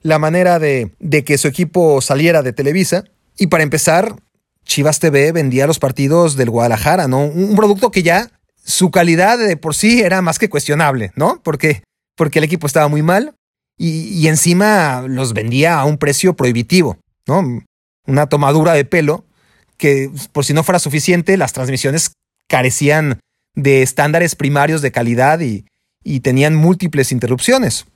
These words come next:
¿no? Y lo imperdonable es que el Guadalajara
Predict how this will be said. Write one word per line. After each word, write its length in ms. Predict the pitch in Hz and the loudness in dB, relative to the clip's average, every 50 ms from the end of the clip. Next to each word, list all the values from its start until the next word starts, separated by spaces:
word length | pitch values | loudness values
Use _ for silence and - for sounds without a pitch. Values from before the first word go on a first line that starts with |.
| _ _ _ _ _ _ _ _ _ _ - | _ _ _ _ _ _ _ _ _ _ -2
¿no? 160 | 147 190 233 | 0 2 2
Y 180 | 196 143 - _ _ _ _ | 2 0 -4 _ _ _ _
lo 140 | - 190 170 | -4 0 0
imperdonable 460 | 170 170 170 180 190 196 214 240 247 | 2 2 4 4 4 4 2 2 2
es 100 | 240 - | 0 0
que 80 | - 220 | 0 -2
el 60 | 208 | 0
Guadalajara 580 | 190 180 175 185 180 - 208 214 202 220 233 | 2 2 2 0 0 0 0 0 0 0 -2